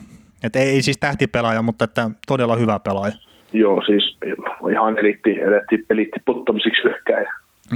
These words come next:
Speaker 1: Kyllä.
Speaker 2: Ja se maalikin tekee, jos paikan sai.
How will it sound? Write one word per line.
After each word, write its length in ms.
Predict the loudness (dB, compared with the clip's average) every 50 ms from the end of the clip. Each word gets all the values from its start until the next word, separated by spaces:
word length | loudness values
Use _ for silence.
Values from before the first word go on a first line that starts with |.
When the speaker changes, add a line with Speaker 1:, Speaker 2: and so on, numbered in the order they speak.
| -6 -2
Speaker 1:
Kyllä. 340 | -2 0 0 2 0 -2 -2 -6 _ _ _ _ -2 0
Speaker 2:
Ja 80 | 2 2 2 0
se 60 | 0 0
maalikin 420 | 0 2 0 0 0 -2 0 0
tekee, 200 | 0 0 0 -2
jos 120 | -4 -2 -2
paikan 340 | -2 -2 -2 -2 -2 -4 0
sai. 160 | 0 -2 -2